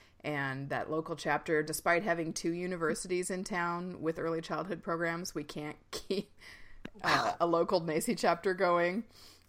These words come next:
even just for networking purposes. So I don't know what, what exactly the deal is, but, um, maybe it's just 'cause they have a social or internet, you know, online options to do all that kind of stuff. But, but I think you're right. That's where we,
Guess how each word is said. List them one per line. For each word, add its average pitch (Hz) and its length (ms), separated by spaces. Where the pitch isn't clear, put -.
even 180 260
just 165 180
for 165 120
networking 170 600
purposes. 196 640
So - 160
I 170 60
don't 170 140
know 165 100
what, 160 340
what 165 160
exactly 156 440
the 147 140
deal 151 240
is, 151 240
but, 143 180
um, 143 280
maybe 151 220
it's 139 80
just 143 160
'cause 151 120
they 147 80
have 143 180
a - 100
social 143 580
or 135 160
internet, 139 540
you 139 80
know, 135 80
online 135 420
options - 480
to 151 100
do - 180
all 76 120
that 80 220
kind 92 120
of 92 80
stuff. - 240
But, - 180
but 196 100
I 196 60
think 240 160
you're 190 100
right. 175 280
That's 147 260
where 165 180
we, 139 320